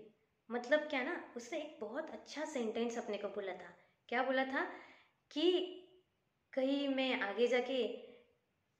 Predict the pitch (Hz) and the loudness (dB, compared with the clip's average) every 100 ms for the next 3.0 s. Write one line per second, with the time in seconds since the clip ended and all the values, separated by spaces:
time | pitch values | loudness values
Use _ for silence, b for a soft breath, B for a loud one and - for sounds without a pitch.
0 | _ - 208 208 214 269 269 240 254 311 | _ -6 -2 -2 -4 2 4 4 2 2
1 | 311 302 285 254 233 233 208 220 370 - | 2 4 4 4 2 0 0 0 -2 -4
2 | - - _ _ - 202 254 254 247 | -12 -20 _ _ -8 -4 0 0 0